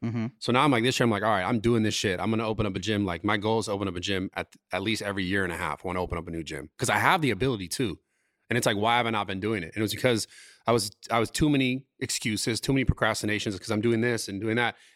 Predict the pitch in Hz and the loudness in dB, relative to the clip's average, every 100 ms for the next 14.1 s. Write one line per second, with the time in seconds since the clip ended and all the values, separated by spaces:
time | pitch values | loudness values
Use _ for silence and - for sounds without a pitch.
0 | - 113 120 113 120 - 117 98 - 110 | 0 4 4 2 -2 -2 0 0 0 0
1 | 95 107 104 104 104 104 110 95 85 _ | 0 -2 -2 0 2 2 2 2 -2 _
2 | _ 113 113 - 139 143 131 120 - 147 | _ 0 2 2 2 2 0 0 0 0
3 | 147 120 117 104 113 104 - 107 95 90 | 0 -2 -2 0 0 0 0 0 -2 -2
4 | 101 110 110 104 110 143 127 139 113 98 | 0 2 2 2 2 2 0 0 -2 -2
5 | 95 104 110 127 - 101 95 87 - 127 | -4 -2 0 0 0 -2 -4 -6 -6 -4
6 | 120 120 123 - - 151 117 151 123 104 | 0 0 0 -2 -2 -2 0 2 0 0
7 | 107 104 110 - 104 - _ _ _ _ | -4 -4 -4 -2 -4 -6 _ _ _ _
8 | _ _ _ 135 143 135 123 113 135 131 | _ _ _ 0 2 0 -2 -6 -6 2
9 | - 139 139 127 135 131 123 117 123 117 | 4 4 4 4 2 2 0 2 0 0
10 | 131 127 117 113 123 - 120 113 127 113 | 0 0 -2 -2 -2 -4 -6 -6 -6 -6
11 | 127 120 113 110 110 113 113 101 113 104 | -2 0 0 0 0 0 0 -2 -2 -2
12 | 98 98 95 - 87 123 139 107 104 95 | -2 -2 -2 -4 -4 -2 -2 -2 -4 -6
13 | _ _ 113 113 107 - 107 104 - 104 | _ _ -2 0 0 2 0 2 -2 -2
14 | 95 | -4